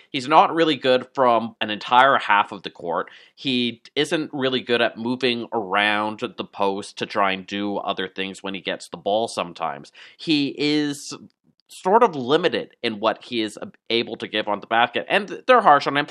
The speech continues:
and there are good country games. Let's not g-, go too harsh here. But this really brought to mark, oh, I, you can't really build an offense around this guy. And if you have the choice between him and Reef,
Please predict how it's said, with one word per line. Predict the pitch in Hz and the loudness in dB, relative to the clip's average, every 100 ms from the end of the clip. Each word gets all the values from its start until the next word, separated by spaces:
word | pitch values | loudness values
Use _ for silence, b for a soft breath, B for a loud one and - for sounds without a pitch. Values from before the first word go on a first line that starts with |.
| - - | -6 -2
and | - | 0
there | 185 | 4
are | 185 220 | 4 4
good | 208 196 | 0 -2
country | 160 147 135 127 | -2 -4 -4 -2
games. | 147 92 | -2 -2
Let's | 113 127 | -6 4
not | 123 113 - | 4 4 0
g-, | 127 - - - | -16 -18 -20 -2
go | 127 107 104 | 2 2 0
too | - - 175 | -4 -6 0
harsh | 143 92 - | 4 4 2
here. | - 87 B B B | -2 -2 B B B
But | - - 147 135 - 127 127 | 0 8 8 8 2 -10 -2
this | 147 165 165 151 | 2 2 0 -8
really | 127 135 127 120 | -4 0 0 -2
brought | 113 113 110 - | 4 6 6 2
to | - 120 107 98 - | 0 2 4 0 -4
mark, | 92 110 107 - - | 0 4 4 2 4
oh, | 170 120 80 _ _ _ _ _ - | 4 4 0 _ _ _ _ _ 0
I, | 117 101 - | 2 2 -8
you | 110 120 | -12 -10
can't | - 139 143 - | -6 -2 -2 -2
really | 123 110 | -4 -4
build | 101 107 101 | -2 -2 -2
an | 92 | 0
offense | 95 104 104 98 - | 2 2 0 -6 -4
around | 98 101 | -4 -2
this | 110 92 | -4 -6
guy. | - 90 87 B B | 2 2 2 B B
And | - | -4
if | 113 | -4
you | 98 | 0
have | 104 120 123 | 6 8 6
the | 120 | 0
choice | - 117 113 | -4 -2 -2
between | 98 - 95 | -8 -10 -10
him | 90 104 | -6 -4
and | 95 101 | -4 -2
Reef, | 120 104 | -2 -2